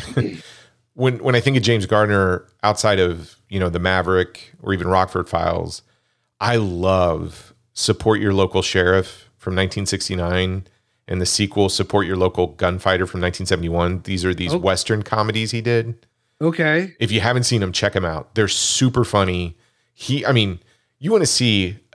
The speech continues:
Speaker 1: an actor just, uh, ooze charm on the screen, you gotta watch those two films. They're so
Speaker 2: Yeah.
Speaker 1: good.
Speaker 2: Okay.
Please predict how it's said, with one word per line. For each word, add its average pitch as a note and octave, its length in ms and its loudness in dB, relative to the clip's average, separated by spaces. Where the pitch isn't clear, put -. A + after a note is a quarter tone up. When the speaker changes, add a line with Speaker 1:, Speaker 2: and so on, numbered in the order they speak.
Speaker 1:
an G2+ 120 -2
actor F2+ 640 -2
just, G2+ 440 0
uh, A#2 100 -4
ooze B2+ 480 2
charm A#2+ 580 2
on F2 120 2
the E2+ 80 -2
screen, D#2+ 600 -4
you A2+ 120 -4
gotta B2 200 4
watch G2 280 2
those F2+ 180 2
two - 120 -8
films. - 380 -6
They're G#2 140 2
so - 140 0
Speaker 2:
Yeah. D2+ 140 4
Speaker 1:
good. - 160 -4
Speaker 2:
Okay. D#3+ 280 -2